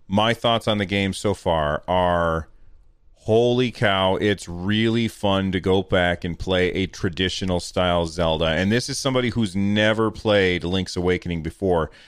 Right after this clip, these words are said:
Uh, I've played, like, the intro to it on the Bit Boy, uh, but I've not really, uh, spent much time in that game at all. I've just played the intro,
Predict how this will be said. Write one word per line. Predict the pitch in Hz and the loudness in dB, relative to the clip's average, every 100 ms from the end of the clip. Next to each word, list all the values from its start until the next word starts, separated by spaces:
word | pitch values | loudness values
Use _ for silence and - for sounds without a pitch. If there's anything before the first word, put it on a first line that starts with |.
| - - - | -20 -10 -2
Uh, | 92 90 - | 2 2 0
I've | 110 - | -2 -2
played, | - 123 113 | -2 0 2
like, | 110 101 | 0 0
the | 98 | -6
intro | - 104 98 117 117 120 117 - - _ _ _ - - _ - | -4 -4 -2 0 2 0 -4 -16 -20 _ _ _ -20 -20 _ -14
to | - 120 | -2 0
it | 113 | 2
on | - 101 98 | 0 0 0
the | |
Bit | 78 101 - | 0 -2 -2
Boy, | 127 135 151 151 - - - - - | 0 2 0 -4 -12 -20 -20 -14 -2
uh, | 95 92 90 | 2 2 0
but | 78 98 104 98 - - | -2 0 2 0 -4 -8
I've | 92 95 85 | -2 -2 0
not | 107 117 - | 0 0 0
really, | 107 110 107 104 101 92 - - - | 0 2 2 2 0 -4 -12 -20 -12
uh, | - 90 85 80 65 | -4 0 0 -2 -4
spent | - - 120 113 | -8 -4 -2 0
much | 104 107 110 - | 0 0 -2 -4
time | 120 107 104 101 | -2 0 0 0
in | 104 101 | 0 0
that | 98 95 | 0 0
game | 98 98 87 | -2 0 0
at | |
all. | 82 90 | 0 0
I've | 92 | 0
just | 87 107 - | -2 -6 -2
played | 120 110 | 0 0
the | 101 92 | -2 -2
intro, | 98 - 98 92 87 | -4 -2 0 0 -2